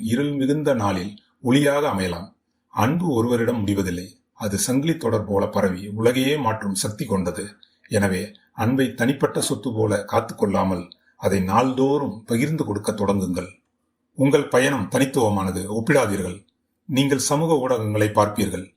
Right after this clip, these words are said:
அங்கே உங்கள் நண்பர்களின் வெற்றிகள், புகைப்படங்கள், கொண்டாட்டங்கள். அதை பார்த்தவுடன் "நான் மட்டும் பின்தங்கி விட்டேனோ" என்ற நினைத்தால் அது உங்கள் மகிழ்ச்சியை தொலைக்கும் எண்ணமே ஆகும்.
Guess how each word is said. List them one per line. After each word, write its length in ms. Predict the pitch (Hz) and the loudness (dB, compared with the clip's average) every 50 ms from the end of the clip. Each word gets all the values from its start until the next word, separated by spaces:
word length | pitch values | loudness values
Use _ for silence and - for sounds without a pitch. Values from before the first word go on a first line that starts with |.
| _ _ _ - - | _ _ _ -8 -2
அங்கே 280 | 107 113 107 113 110 | 0 2 2 2 2
உங்கள் 280 | 107 107 107 104 101 101 | 2 0 0 0 0 0
நண்பர்களின் 560 | 104 113 127 135 143 135 123 117 110 104 98 | 0 -2 2 2 2 2 2 -2 -2 -2 -2
வெற்றிகள், 480 | 113 110 - - 151 135 113 101 95 - | -2 -4 -4 -2 -2 -2 -2 -2 -6 -8
புகைப்படங்கள், 680 | - - 117 120 127 123 - 127 107 98 95 95 98 107 | -8 -4 -2 -2 -2 0 0 -2 0 0 -2 -4 -6 -4
கொண்டாட்டங்கள். 640 | - 120 117 117 135 135 135 123 104 95 95 104 | -2 -2 2 4 4 4 2 0 -4 -4 -4 -6
அதை 200 | 101 101 104 98 | -6 -4 -4 -4
பார்த்தவுடன் 560 | 101 - 143 127 - - 127 113 101 95 - - _ _ _ _ _ _ _ _ - | 0 2 2 2 4 2 0 0 0 -4 -8 -10 _ _ _ _ _ _ _ _ -2
"நான் 220 | - 104 120 139 135 | 2 2 2 2 2
மட்டும் 280 | 127 131 - 139 131 | 0 -2 -2 -4 -2
பின்தங்கி 420 | - 143 147 147 147 135 117 110 107 | -4 -4 0 2 2 2 2 0 -2
விட்டேனோ" 400 | 107 - 127 113 107 104 104 101 95 | -2 0 2 2 2 2 0 -2 -2
என்ற 300 | 104 107 101 101 98 92 | -2 0 2 2 2 2
நினைத்தால் 520 | 95 101 113 113 110 - 110 107 104 90 85 - - _ _ _ - _ _ _ _ - | 2 2 2 0 0 2 2 2 2 2 -2 -8 -14 _ _ _ -20 _ _ _ _ -2
அது 200 | 113 113 113 131 123 | 0 2 2 2 2
உங்கள் 280 | 110 110 104 101 95 95 | 0 0 0 0 2 2
மகிழ்ச்சியை 480 | 104 117 139 147 - - 143 127 107 | 0 2 0 0 0 0 0 0 0
தொலைக்கும் 440 | - - 104 113 113 - 123 110 101 | 0 0 0 0 0 -2 -4 -4 -2
எண்ணமே 360 | 95 95 98 98 101 101 95 | 0 0 0 2 2 2 2
ஆகும். 280 | 90 87 82 85 - | 0 -2 -4 -6 -8